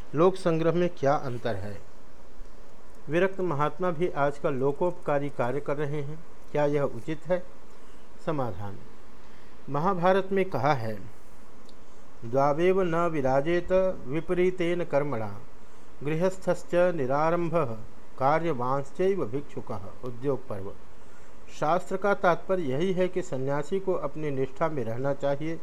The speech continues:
और गृहस्थ को अपनी निष्ठा में। गृहस्थ को सदा ही कुछ न कुछ निर्माण, कुछ आयोजन करते रहना चाहिए।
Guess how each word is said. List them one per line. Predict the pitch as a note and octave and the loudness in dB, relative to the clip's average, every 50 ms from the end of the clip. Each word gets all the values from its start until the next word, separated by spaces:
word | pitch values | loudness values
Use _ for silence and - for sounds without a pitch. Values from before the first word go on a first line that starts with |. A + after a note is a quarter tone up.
| - - - - - - - - - - - - | -4 -4 -4 -4 -4 -4 -4 -4 -4 -4 -2 2
और | F3+ F#3+ F3+ D3+ | 4 4 4 4
गृहस्थ | D3+ D#3 C#3+ F3 E3 - - | 2 0 0 0 0 0 -2
को | C#3+ - D#3 D3 | -2 0 0 -2
अपनी | - - - - C3+ C#3 C#3 | 0 -2 -4 -2 -2 0 0
निष्ठा | B2+ A2+ G#2+ G#2+ - - A2+ G#2+ | 0 0 -2 -2 -2 -4 -2 -2
में। | G#2 G2+ F#2+ - - - - - - - - - - - - - - - - - | -2 -2 -2 -4 -4 -4 -4 -4 -4 -4 -4 -4 -4 -4 -4 -4 -4 -4 -4 -2
गृहस्थ | C#3+ E3+ F3+ F#3+ G#3 G3 G3 - | 0 0 2 4 2 2 2 -2
को | F#3 - F#3 E3 | 0 0 0 -2
सदा | - - D3+ D#3 F3 E3+ | 0 0 0 2 2 2
ही | D#3+ E3 D#3+ | 2 0 -2
कुछ | D3 - F3+ F3 - E3 | 0 0 -2 -2 -2 -2
न | D3+ C#3+ | -2 -2
कुछ | C#3 - F3 - - - | 0 -2 -2 -2 -2 -2
निर्माण, | C#3 C3 B2+ B2+ B2+ C3+ C#3 C#3+ C#3+ D3 C#3+ - - - - - - - - - | -2 0 0 0 0 2 2 2 2 0 -2 -4 -4 -4 -4 -4 -4 -4 -4 -2
कुछ | - F3 E3+ - - | -2 0 0 0 0
आयोजन | C#3 C#3 C#3 C#3 C#3+ C#3+ C#3+ E3+ F3 E3+ | 2 4 4 4 4 4 2 2 0 0
करते | - - C3 B2 - E3 D#3 | 0 0 0 0 0 0 0
रहना | C#3 A#2 A2+ A2+ A#2 A2 | 0 0 0 -2 -2 -2
चाहिए। | - - A2 G#2 G#2 G#2 G#2 G#2 G2+ | -2 -2 -2 -2 -2 -2 -2 -4 -4